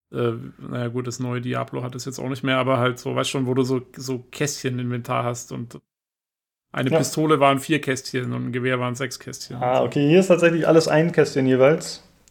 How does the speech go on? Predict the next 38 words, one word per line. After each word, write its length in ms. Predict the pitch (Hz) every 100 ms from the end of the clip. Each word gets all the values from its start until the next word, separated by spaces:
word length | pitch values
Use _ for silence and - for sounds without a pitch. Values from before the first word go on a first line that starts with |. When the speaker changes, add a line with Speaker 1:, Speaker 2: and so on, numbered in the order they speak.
| -
Speaker 2:
äh, 300 | 135 123 120
aber 240 | 120 120 123
trotzdem 800 | 139 135 - 127 123 123 120 -
ist 300 | 123 113 -
es, 240 | 113 -
äh, 260 | 113 113 107 127
ähnlich 360 | 117 110 -
aufgebaut. 540 | 117 - 107 110 113 - - - _ -
Speaker 1:
Ja. 160 | 135 - _
Speaker 2:
Und 500 | - 139 123 120 127
das 120 | 156 196
ist 100 | -
auch 160 | 214
ganz, 400 | 214 214 208 - 196
äh, 360 | 185 180 175 170
okay. 400 | 143 135 - 127
Ich 120 | 120 180
muss 160 | 190
zugeben, 340 | - 214 214 190
die 120 | 190
Funktion 680 | 220 208 - 175 180 180 180 - - _ _ - _ _ _ -
hab 220 | 143 147
ich 160 | 165
noch 140 | - 117
nicht 200 | 151 -
so 100 | 139
viel 220 | - 131
genutzt. 520 | 117 98 98 - -
Also 120 | - 113
ich 80 |
hab 120 | 160 160
zwar 140 | 147
ab 80 | 143
und 80 | 151
zu 120 | 156
mal 160 | 139 120
was 120 | 117
gelootet, 640 | 120 143 220 240 - -